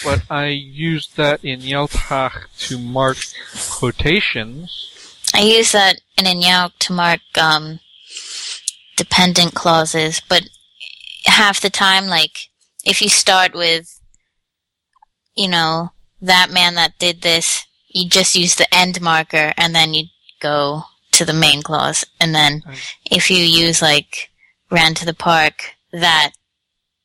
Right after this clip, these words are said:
Speaker 2: and then "the man who did that." So there's, like, two different ones, and depending on where you put it, you'd use the first one or the second one. It's only if you're being fancy that you'd use both.
Speaker 1: Oh.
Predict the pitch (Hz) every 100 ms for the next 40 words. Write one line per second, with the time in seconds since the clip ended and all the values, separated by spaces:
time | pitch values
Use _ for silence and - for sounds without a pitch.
0 | _ _ - 160 151 143 147 147 - 151
1 | 143 139 147 156 147 139 135 131 113 -
2 | - - - 180 175 185 185 180 - 196
3 | 185 180 160 165 165 165 160 160 - 165
4 | 160 160 156 151 156 - 156 151 - 151
5 | - - 139 151 - - 147 151 160 151
6 | 143 135 - - - - - - - -
7 | - - 196 185 180 - 170 165 165 -
8 | - 165 160 - 165 160 156 156 151 -
9 | - - - - 175 - - - - -
10 | - - - - - - - - 131 131
11 | 123 123